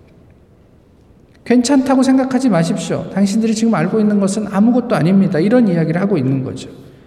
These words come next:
우리는 끊임없이 하나님의 그 자리에 앉으려고 애를 씁니다. 갑질도 그 발로예요. 자존감이 낮은 사람이 자신의 우월함을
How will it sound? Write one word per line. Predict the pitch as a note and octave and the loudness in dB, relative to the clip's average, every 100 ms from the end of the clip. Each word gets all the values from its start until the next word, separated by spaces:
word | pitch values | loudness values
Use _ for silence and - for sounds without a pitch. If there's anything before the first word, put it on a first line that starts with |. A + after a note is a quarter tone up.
| - - - - - | -20 -20 -20 -14 0
우리는 | G3+ C4+ C4+ | 4 4 4
끊임없이 | D4+ D4 C4 D4 | 4 4 4 2
하나님의 | B3 C4+ C4 B3+ A3+ | 2 2 4 4 2
그 | A#3 | 0
자리에 | G3+ F#3+ G3 | 2 2 4
앉으려고 | D#3 E3 E3+ D#3+ C#3 | 2 2 2 2 2
애를 | C#3+ D3+ | 2 0
씁니다. | - C#3+ A#2 - - - - - - - - - - - | 0 -2 -4 -8 -16 -20 -20 -20 -20 -20 -20 -20 -20 -10
갑질도 | - G3+ - B3 A3+ - | -2 -2 2 0 2 0
그 | A3 | 0
발로예요. | - E3 E3+ E3+ C3 G#2+ - - - - - - - - - _ - - - - | 0 2 4 2 2 -2 -6 -12 -16 -20 -20 -20 -20 -20 -20 _ -20 -20 -20 -18
자존감이 | - F3+ G#3 G#3+ G#3+ | -4 0 2 4 4
낮은 | E3 G#3 G3 | 2 2 2
사람이 | F#3+ F3+ D#3 | 4 2 2
자신의 | D#3 - F#3+ | 0 2 2
우월함을 | D#3+ F3+ G3 F3 E3+ D#3+ A#2 - - | 4 4 4 2 2 2 0 -4 -8